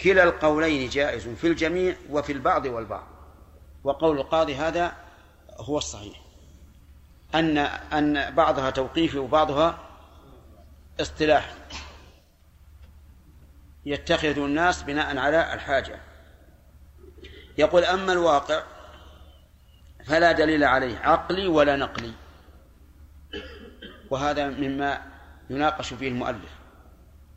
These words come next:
بل نقول الواقع أن بعضه عليه دليل نقلي. فالأسماء التي علم الله، علمها الله آدم هذه توقيفية أو، أو عقلية؟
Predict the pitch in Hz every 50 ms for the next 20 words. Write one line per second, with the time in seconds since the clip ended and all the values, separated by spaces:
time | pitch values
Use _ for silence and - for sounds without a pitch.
0 | - - - 135 139 143 139 139 - - 156 156 160 165 160 - - 139 135 135
1 | 131 139 151 160 170 175 170 - 175 156 - - 139 135 139 139 139 139 135 147
2 | 165 160 135 139 127 139 127 127 123 113 110 131 151 165 170 151 139 139 127 135
3 | 139 156 170 165 151 147 160 160 - - 101 - - - - - - _ _ -
4 | _ _ - - - - - _ _ _ _ _ _ _ _ _ _ - - -
5 | - - - - - - - - - - - - - - 135 147 151 156 151 165
6 | 180 180 170 165 165 147 - 151 135 147 156 160 160 151 147 151 135 143 - -
7 | - - - 143 147 160 156 156 151 143 139 139 135 131 123 131 131 131 139 147
8 | 156 170 - - - - - - - - - - - - - - - - - -
9 | - - - - - - - - - - - - - - - - 143 165 165 160
10 | - 156 147 - 147 143 - 147 160 175 175 160 156 - 156 151 147 - 143 156
11 | 151 - 143 - - 127 127 120 110 107 107 107